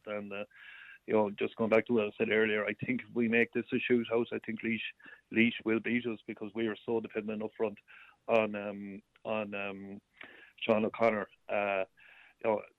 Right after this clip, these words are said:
fair enough, the two Jack Kennedys, I suppose, uh, did chip in with, with six or seven points between them la-, last week. But, um, you know, we don't have, seem to have the array of scores that Laois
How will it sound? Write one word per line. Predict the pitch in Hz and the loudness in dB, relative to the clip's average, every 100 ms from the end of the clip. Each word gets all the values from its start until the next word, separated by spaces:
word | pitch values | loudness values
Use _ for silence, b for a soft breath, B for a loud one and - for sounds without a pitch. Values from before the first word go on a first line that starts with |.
| - - | -10 -2
fair | 120 107 | 0 0
enough, | 113 - | -4 -6
the | 117 | -4
two | 127 117 | 0 0
Jack | 113 107 | -2 -2
Kennedys, | 117 113 113 101 | -6 -6 -8 -10
I | 98 | -16
suppose, | - 113 95 - _ _ _ 110 | -4 -4 -4 -16 _ _ _ -6
uh, | 101 98 98 b b b b _ | -4 -4 -8 b b b b _
did | 110 - | -4 -2
chip | 113 98 | -6 -4
in | 110 107 | -6 -6
with, | 101 _ _ | -10 _ _
with | 104 - | -10 -6
six | 113 | -6
or | 101 | -2
seven | 117 101 104 | 0 0 0
points | 117 107 - | 0 0 -2
between | - - 110 110 | 0 2 2 -2
them | 101 | -2
la-, | 104 104 - 95 | -2 -2 -4 -2
last | 104 101 - | -2 -2 -6
week. | 104 98 - | -8 -8 -6
But, | 101 98 | -6 -4
um, | 101 98 - B B B B | -6 -8 -14 B B B B
you | - | -6
know, | 104 98 - _ _ _ | -4 -4 -10 _ _ _
we | 120 120 | 0 0
don't | 123 117 120 - | 0 -2 -4 -6
have, | 123 113 - - | -6 -6 -8 -8
seem | 117 113 | -8 -6
to | 104 98 | -8 -4
have | 107 101 _ _ b b _ | -4 -4 _ _ b b _
the | 104 | -2
array | 104 104 | 0 0
of | 98 - | -2 -6
scores | - 110 101 92 | -2 -2 -2 -8
that | 104 92 | -12 -8
Laois | 104 | -8